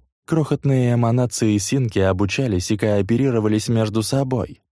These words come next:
пока в конечном итоге не родились синки-паразиты, которых принято называть ками. На самом же деле это обычные пиявки, чьей единственной целью является поиск подходящего медиума.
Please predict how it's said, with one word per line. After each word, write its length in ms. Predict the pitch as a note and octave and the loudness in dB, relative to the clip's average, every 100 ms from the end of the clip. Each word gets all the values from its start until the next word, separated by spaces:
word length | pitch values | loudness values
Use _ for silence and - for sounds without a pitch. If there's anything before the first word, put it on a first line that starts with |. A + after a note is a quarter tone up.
| _ | _
пока 280 | - G#2+ G#2+ | -2 0 0
в 100 | G2+ | -2
конечном 580 | A2 G#2 C3+ - F#2+ F#2+ | 0 0 0 -2 0 0
итоге 300 | F#2+ G2 G2 | 0 0 2
не 140 | G#2 | 2
родились 440 | G#2 G#2 A#2 C3+ B2+ | 2 2 0 0 -2
синки-паразиты, 1080 | - C3+ A#2+ A#2 G#2 A#2 A2+ A2 C#3 - F#2 | -4 -2 0 -2 -2 0 0 0 -2 -2 -2
которых 420 | G2 F#2+ G#2 F#2+ | -2 0 0 0
принято 420 | G#2 G#2+ C3 C#3+ | 0 0 0 0
называть 560 | C3+ A2+ A#2 G#2 G2+ - | 2 2 2 2 0 -4
ками. 540 | - D#3 F#2 F2 - _ _ _ _ | -2 -2 -2 -4 -8 _ _ _ _
На 240 | A#2+ A2+ G#2+ | -2 0 0
самом 380 | - C#3 F#2 | 0 0 0
же 160 | F#2 G2 | 0 0
деле 240 | G2 F#2+ | 2 2
это 380 | F#2+ G2 A#2+ B2 | 2 2 0 0
обычные 540 | B2+ B2+ - B2+ A#2+ A#2 | 0 -2 -2 0 0 0
пиявки, 640 | C#3+ D3 A2 - - - _ _ | 0 0 -2 -6 -10 -12 _ _
чьей 320 | - A2+ G#2+ | -4 0 0
единственной 760 | G2+ A2 G#2+ G#2 - G#2 G2+ G2+ | 0 -2 0 -2 -2 -2 0 0
целью 460 | - C#3+ G#2 F#2+ | -2 -2 0 0
является 520 | G2 G#2+ A2+ G#2+ - A2 | 0 2 2 2 0 -2
поиск 480 | - C#3 G#2 - | -2 -2 -4 -6
подходящего 800 | - A#2+ C#3+ C3 B2 - C3 C#3 | -6 -4 -2 0 0 0 -2 0
медиума. 680 | D#3 D#3 G2+ E2+ F2 E2+ - | 2 2 0 -2 -2 -4 -8